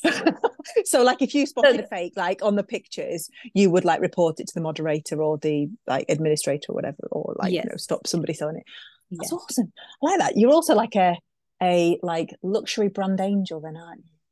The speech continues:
Speaker 1: Like, you know, you're,
Speaker 2: Yes.
Speaker 1: you're helping people make safe
Speaker 2: Yes.
Speaker 1: purchases. <laughs>
Speaker 2: Yeah.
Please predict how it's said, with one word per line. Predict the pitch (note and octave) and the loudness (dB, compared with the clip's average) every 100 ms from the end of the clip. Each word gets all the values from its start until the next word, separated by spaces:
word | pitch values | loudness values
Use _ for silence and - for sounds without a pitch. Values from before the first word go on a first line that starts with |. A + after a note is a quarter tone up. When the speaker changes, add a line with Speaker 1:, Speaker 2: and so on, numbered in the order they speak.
| - | -4
Speaker 1:
Like, | E3+ E3+ | -2 2
you | F3+ | 2
know, | D#3 | 2
you're, | D#3+ A#3+ | 4 4
Speaker 2:
Yes. | D#3 - - | 2 -6 2
Speaker 1:
you're | F#3 | 4
helping | A3+ B3+ C4 C#4 | 6 4 6 4
people | B3+ C4+ F#3+ F3+ | 4 0 0 -4
make | E3 D#3+ | -4 -8
safe | - F#3+ F#3+ | -6 -4 0
Speaker 2:
Yes. | A#3+ C4 G#3 | 2 4 2
Speaker 1:
purchases. | - - - E3 F3+ - - - | -2 -12 -8 -4 -2 -2 0 -4
<laughs> | F#4 _ _ | -4 _ _
Speaker 2:
Yeah. | F#3 E3 | -8 -8